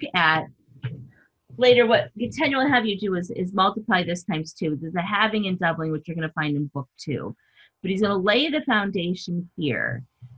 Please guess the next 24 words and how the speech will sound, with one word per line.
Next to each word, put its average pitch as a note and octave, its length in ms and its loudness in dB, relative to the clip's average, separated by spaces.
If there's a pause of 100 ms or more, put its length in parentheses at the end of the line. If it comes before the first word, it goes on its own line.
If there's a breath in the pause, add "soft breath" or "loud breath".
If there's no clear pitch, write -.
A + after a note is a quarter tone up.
(120)
And F#3+ 200 0
we're G3+ 120 0
going A3 220 0
to B3+ 40 2
be B3 140 2
building, F#3 580 0
instead G#3+ 440 0
of A3+ 200 0
building F#3 460 -2
rectangles, D3+ 880 -2 (100)
which E3 420 -8 (440)
we F3+ 140 -4
did D#3+ 200 -6
before, D3+ 800 0 (220)
so - 140 -16
we E3+ 140 -4
had F3+ 200 -2
this F3+ 200 -8
rectangle E3 760 -4 (480)
and D#3+ 120 -4
we E3 140 0
had D3+ 260 -2 (180)
five D#3 560 2 (1120)
rectangles. E3 920 -4